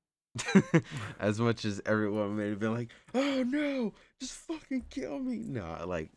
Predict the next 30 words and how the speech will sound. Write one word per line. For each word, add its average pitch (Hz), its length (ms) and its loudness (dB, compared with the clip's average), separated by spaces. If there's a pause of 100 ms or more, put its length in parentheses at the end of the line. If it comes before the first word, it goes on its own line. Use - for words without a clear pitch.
(180)
I, 139 400 0 (720)
I 131 200 6
loved 101 420 0
it 73 180 -4 (120)
because 101 720 -2
the 117 100 0
thing 165 220 2
about 143 280 0
Vegeta 107 500 0
was, 92 380 -2 (1300)
I 113 80 0
think 156 320 -2 (200)
even 110 600 0 (300)
it 117 140 0
caught 139 440 -2
back 110 280 2
to 104 160 -2
a 92 60 -2
point 104 420 -2
where, 92 440 -2
like 98 200 0
I 95 100 -2
said, 92 340 -4
when 92 240 -4
he 110 160 -2
was 101 200 -4
revived 95 480 -4
from 98 200 -8
the 87 80 -6
Majin, 92 580 -6